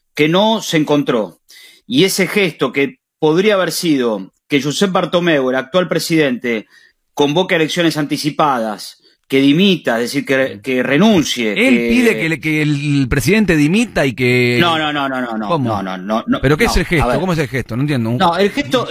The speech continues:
Speaker 1: quiero decir, est-, esta crisis no la puede pagar solamente los jugadores, ¿entiende?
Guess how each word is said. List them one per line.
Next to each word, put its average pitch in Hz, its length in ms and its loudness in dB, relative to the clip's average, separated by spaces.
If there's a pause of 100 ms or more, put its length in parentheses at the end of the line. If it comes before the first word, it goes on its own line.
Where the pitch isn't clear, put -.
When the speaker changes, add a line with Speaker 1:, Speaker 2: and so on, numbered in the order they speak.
Speaker 1:
quiero 202 200 2
decir, 160 340 0
est-, 175 240 -4
esta 214 360 0
crisis 180 680 -2
no 160 140 2
la 175 120 0
puede 190 260 2
pagar 139 280 0
solamente 139 460 -2
los 127 100 0
jugadores, 123 580 2
¿entiende? 95 540 0